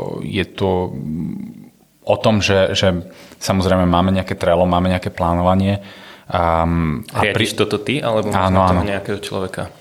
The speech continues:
Speaker 1: Momentálne to stále riadím ja, ehm, čiže priorizujeme si tasky,
Speaker 2: Mhm.
Speaker 1: ehm, ktoré, ktoré sa potom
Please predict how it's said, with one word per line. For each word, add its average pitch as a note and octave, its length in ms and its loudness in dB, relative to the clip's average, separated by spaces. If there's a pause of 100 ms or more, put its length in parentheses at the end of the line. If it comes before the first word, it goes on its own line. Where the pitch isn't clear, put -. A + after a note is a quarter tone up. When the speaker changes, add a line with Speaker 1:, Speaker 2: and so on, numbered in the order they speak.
(300)
Speaker 1:
Momentálne G#2 500 4
to G2+ 120 -2
stále F#2+ 300 0
riadím G2 360 2
ja, F#2 360 0
ehm, F2+ 760 0
čiže F2+ 320 0
priorizujeme F#2 680 2
si - 180 -2
tasky, G#2 540 0
Speaker 2:
Mhm. F#2 300 -8 (320)
Speaker 1:
ehm, F2 840 2 (460)
ktoré, F2 420 0
ktoré F#2 240 0
sa F#2+ 160 0
potom F2+ 600 0